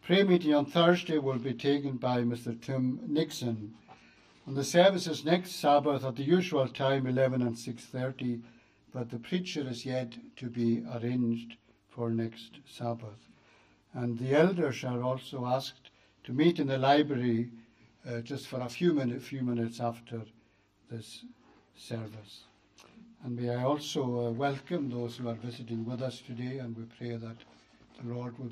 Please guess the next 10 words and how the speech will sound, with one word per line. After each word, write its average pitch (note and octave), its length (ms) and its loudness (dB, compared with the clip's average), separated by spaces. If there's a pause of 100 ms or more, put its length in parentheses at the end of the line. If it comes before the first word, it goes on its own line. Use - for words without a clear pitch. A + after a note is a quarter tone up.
bless B2+ 380 -12
you A2+ 80 -12 (640)
in A#2 60 -10
your G#2+ 100 -14 (100)
time A2 380 -14 (180)
amongst G#2 460 -18
us. - 180 -20 (800)
Let B2 120 -12
us A#2 120 -12
conclude. A2+ 400 -12